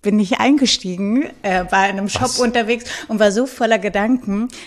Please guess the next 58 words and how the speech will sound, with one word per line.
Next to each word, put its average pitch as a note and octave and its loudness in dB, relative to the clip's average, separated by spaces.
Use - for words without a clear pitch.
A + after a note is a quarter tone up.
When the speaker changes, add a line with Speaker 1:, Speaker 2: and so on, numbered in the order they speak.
Speaker 1:
das F#3+ -4
ist - -8
mir G3+ -2
auch F#3 -4
mal G3 -4
bei F#3 -4
der F3 -2
Bahn F#3 -2
passiert, E3+ -10
egal, E3+ -4
ein F3 -10
bisschen G3 -6
gruselig. G3 -6
Und, A3 -2
ähm, F#3+ -2
das F#3+ -4
letzte B3 -4
Mal, G#3 -2
wo G3 -4
ich F#3+ -4
jetzt F#3 -6
hier G3 -6
in F#3 -6
New F3+ -6
York F#3+ -4
war, F#3+ -4
da G3+ 0
hab A3 0
ich, A3 -2
ähm, F#3 -4
aus F#3 -6
anderen G#3 -2
Gründen, F3+ -6
weil's F3 -4
ein F3+ -6
großes F#3+ -8
Verkehrsaufkommen F3+ -8
war, F#3 -6
tatsächlich G#3+ -4
meinen F3 -4
Flug - -10
verpasst, A3 -6
aber F3+ -4
da F3 -4
waren F3 -4
die D#3+ -6
Amis F3+ -8
auch - -8
total E3+ -8
cool, A3+ -4
hab G3 -4
ich F#3 -8
einen F#3 -8
anderen C4 0
Flug - -10
von F#3 -10
denen F3+ -8
bekommen, G3+ -4